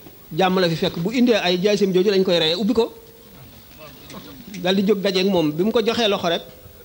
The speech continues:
leeru Yonent bi sallallahu alayhi wa sallam dal di bët laal xol bi, mu dal di daanu ci suuf, yu xaacu, yu waxu, ñu yenu ko teg.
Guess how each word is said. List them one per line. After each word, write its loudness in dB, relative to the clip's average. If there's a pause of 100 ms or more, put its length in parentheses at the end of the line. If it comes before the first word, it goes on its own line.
(1400)
leeru 0
Yonent 2
bi 0
sallallahu -2
alayhi -6
wa -2
sallam -6
dal -2
di -2
bët -10
laal -2
xol 0
bi, -6
mu -4
dal -4
di -12 (500)
daanu 2
ci -4
suuf, -4
yu 0
xaacu, -4
yu -2
waxu, -6
ñu 0
yenu 0
ko -6 (240)
teg. -4